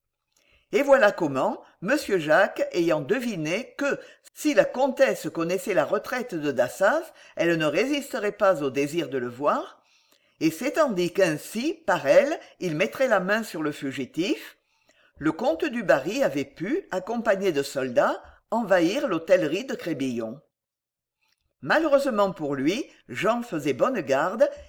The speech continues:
il avait vu poindre la troupe qui paraissait se diriger vers leur demeure, et tout aussitôt avait donné l'alarme.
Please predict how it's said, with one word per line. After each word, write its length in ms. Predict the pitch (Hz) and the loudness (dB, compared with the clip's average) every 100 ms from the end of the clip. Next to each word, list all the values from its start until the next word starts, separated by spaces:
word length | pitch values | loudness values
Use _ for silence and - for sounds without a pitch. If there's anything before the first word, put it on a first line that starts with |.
| - | -8
il 160 | 190 | 4
avait 240 | 214 202 190 | 6 6 0
vu 160 | 165 | -2
poindre 460 | - 202 254 285 196 | -4 -2 -2 0 2
la 160 | 156 | 2
troupe 500 | - - 196 302 - | 0 -4 -2 -2 -6
qui 140 | 208 160 | -6 -2
paraissait 480 | 170 175 196 - 185 | 0 2 0 0 -2
se 140 | - | -2
diriger 500 | 123 185 269 214 226 | -4 -4 -4 -4 -2
vers 180 | 190 147 | 0 0
leur 160 | 147 | -2
demeure, 580 | 127 127 127 143 233 285 - _ _ - - | -2 -4 0 0 0 -2 -14 _ _ -20 -8
et 180 | 156 170 | 0 0
tout 240 | - 302 302 | 2 -2 -2
aussitôt 640 | 269 185 - 190 294 - | -2 -6 0 2 2 -2
avait 220 | 156 139 | -4 -4
donné 320 | 135 185 240 | 0 0 0
l'alarme. 640 | 233 147 123 117 139 123 | 0 2 0 -2 -4 -10